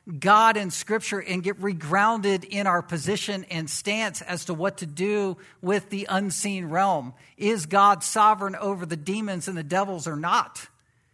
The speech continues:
And we need to understand how a demon is dangerous and how Satan is dangerous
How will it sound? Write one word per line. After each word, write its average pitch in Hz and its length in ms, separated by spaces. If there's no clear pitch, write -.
And 160 80
we 208 80
need 196 220
to 156 500
understand 175 840
how 233 380
a 220 60
demon 202 420
is 151 180
dangerous 247 1040
and 170 140
how 185 180
Satan 226 360
is 151 160
dangerous 254 680